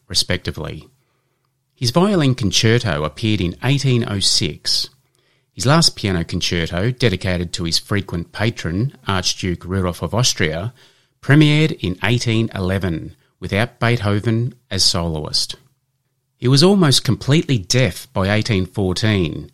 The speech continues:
and he then gave up performing and appearing in public. He described his problems with health and his unfulfilled personal life in two letters, his Heiligenstadt Testament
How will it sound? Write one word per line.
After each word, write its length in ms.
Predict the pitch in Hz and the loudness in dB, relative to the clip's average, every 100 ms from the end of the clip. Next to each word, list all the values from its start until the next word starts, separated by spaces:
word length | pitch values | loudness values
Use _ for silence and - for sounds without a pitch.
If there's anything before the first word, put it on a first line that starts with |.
| _ | _
and 140 | - 104 | -4 -2
he 100 | 101 | 2
then 220 | 131 147 | 2 2
gave 240 | 131 117 113 | 2 0 -2
up 160 | - | -8
performing 680 | 98 - 113 113 90 85 - - | -12 -4 0 2 0 -4 -6 -6
and 100 | 98 | -6
appearing 640 | 90 - 110 107 110 107 - | -6 -4 -2 0 -2 -4 -8
in 140 | 98 | -10
public. 520 | - 92 82 78 - - _ _ _ _ _ _ _ _ | -6 -6 -4 -8 -10 -20 _ _ _ _ _ _ _ _
He 140 | - 120 | -6 0
described 420 | - - 170 151 | 2 2 2 2
his 140 | 127 | -2
problems 560 | - - 123 107 90 - | -2 0 2 2 -2 -4
with 140 | 92 | -4
health 440 | - 120 80 - - | 0 2 0 -6 -10
and 140 | - 98 | -4 -2
his 120 | 98 | 2
unfulfilled 600 | 117 123 107 107 95 87 | 2 2 -2 -2 -4 -2
personal 420 | 107 110 - 107 | 0 2 0 0
life 400 | 82 80 87 - - | 0 -2 -4 -8 -10
in 120 | 95 | -6
two 280 | - - 147 | -2 2 2
letters, 640 | 117 113 104 71 62 - - - - _ | 2 0 0 -6 -2 -4 -4 -20 -20 _
his 220 | 92 - | -4 0
Heiligenstadt 880 | 107 127 131 123 - - 131 - - | 2 2 2 2 2 0 -2 -2 -4
Testament 540 | - 120 143 151 170 | 0 0 2 2 0